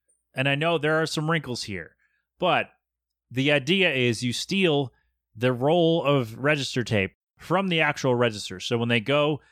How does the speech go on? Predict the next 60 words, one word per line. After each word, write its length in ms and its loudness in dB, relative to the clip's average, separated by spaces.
so, 120 -6
like, 140 -2
you 80 -2
wait 180 0
for 60 -16
them 200 -4
to 120 2
leave 280 0
their 100 -2
station 460 -2
or 80 -6
turn 220 -4
around 340 0
and 100 -8
you 200 -6
quickly 360 2
open 280 0
the 100 0
thing, 220 0
'cause 120 -4
all 60 2
you 80 4
gotta 120 0
do 80 2
is 100 0
press 220 0
a 40 -6
little 120 -2
button 340 -2
and 120 -10
the 80 -6
little, 360 0
uh, 260 0
the 60 -12
top 300 0
of 80 -6
the 120 0
register 400 -4
tape 320 -4
dispenser 800 -2
pops 340 -2
up. 240 2
You 100 -12
can 160 -10
take 200 -2
it 60 -10
right 260 -2
out 340 -2
and 200 -4
then, 480 0
you 80 -12
know, 160 -6
click 220 -6
it 80 -2
back 220 0
down 140 0
and 80 -2
you're 120 2
all 100 2
good. 240 0